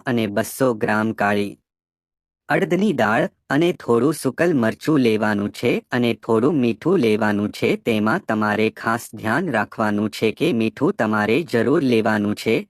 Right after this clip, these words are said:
આ ચારે વસ્તુને કોઈ ગરીબ વ્યક્તિને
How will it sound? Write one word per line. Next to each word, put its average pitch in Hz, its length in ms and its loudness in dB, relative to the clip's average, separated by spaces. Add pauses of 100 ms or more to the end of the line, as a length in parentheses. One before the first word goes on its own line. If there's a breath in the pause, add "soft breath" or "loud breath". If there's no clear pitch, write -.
(140)
આ 131 180 0
ચારે 151 400 -2
વસ્તુને 139 560 2
કોઈ 170 320 2
ગરીબ 131 400 0
વ્યક્તિને 120 640 0